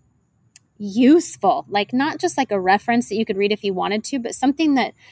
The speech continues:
took you step by step through the whole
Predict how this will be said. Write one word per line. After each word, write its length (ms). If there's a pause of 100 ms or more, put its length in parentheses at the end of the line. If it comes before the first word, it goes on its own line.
(180)
took 280
you 340 (160)
step 420
by 160
step 380 (560)
through 260
the 120
whole 640